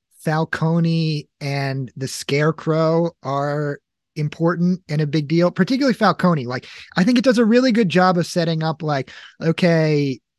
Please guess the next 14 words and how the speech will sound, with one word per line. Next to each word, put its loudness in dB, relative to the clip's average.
Joe 4
Chill 0
killed -2
Bruce -2
Wayne's 0
parents, -2
and -6
Falcone 0
is, 0
like, -2
running 0
the -2
criminal 0
underworld, 0